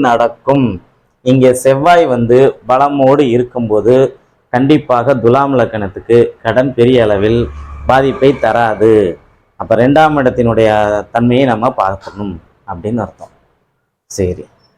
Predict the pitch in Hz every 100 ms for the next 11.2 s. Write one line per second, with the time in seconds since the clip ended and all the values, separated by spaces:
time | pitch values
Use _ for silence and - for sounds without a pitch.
0 | _ _ _ _ _ - 156 165 180 180
1 | 160 135 135 123 139 143 135 131 143 139
2 | 123 127 117 107 107 110 120 98 - _
3 | _ _ _ - 127 120 110 117 110 104
4 | _ _ _ _ _ _ _ _ _ _
5 | _ _ _ _ _ _ _ _ _ _
6 | _ _ _ _ _ _ _ _ _ 143
7 | 143 139 139 185 196 180 151 156 165 165
8 | 139 151 156 139 131 120 110 101 110 120
9 | 90 90 _ _ _ _ - 135 170 180
10 | 156 139 - 135 147 120 117 131 117 110
11 | 98 98